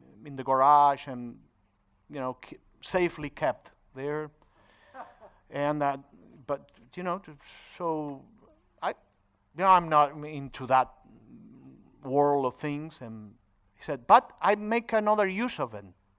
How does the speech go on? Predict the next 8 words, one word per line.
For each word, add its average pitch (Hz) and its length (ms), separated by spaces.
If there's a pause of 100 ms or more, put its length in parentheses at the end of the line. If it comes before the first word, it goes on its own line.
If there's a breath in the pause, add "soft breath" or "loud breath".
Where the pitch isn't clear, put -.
(380)
"What 247 180
is 302 120
that?" 196 280 (680 soft breath)
"Well, 240 580 (440)
I 175 80
have 240 240
two 277 160
daughters. 135 480